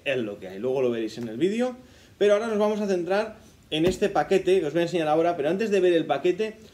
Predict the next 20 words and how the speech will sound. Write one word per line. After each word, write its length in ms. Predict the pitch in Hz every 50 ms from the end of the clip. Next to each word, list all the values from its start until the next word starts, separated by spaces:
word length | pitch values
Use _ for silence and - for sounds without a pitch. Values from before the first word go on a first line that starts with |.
| - _ _ -
os 120 | 143 151 147
voy 140 | 156 175 196
a 120 | 196 185
dar 260 | 175 180 190 202 196
la, 320 | 185 170 165 151 139 131 -
la 100 | 139 160
impresión 400 | 165 170 170 208 233 - 214 214
que 60 | 220 208
tenía 200 | 196 196 190 180
yo 140 | 180 202
antes 220 | 220 208 185 175 156
de 80 | 151
recibirlo, 480 | 135 127 120 120 120 101 95 82 87 98
¿vale? 240 | 113 143 185 214 185 151 - - - - - - -
La, 580 | 139 147 151 147 147 147 147 143 139 139 139 123 123
la 140 | 131 143 147
opinión 240 | 151 160 165 233 254
que 80 | 262 233
yo 80 | 208
tenía 380 | 190 190 185 196 208 220 233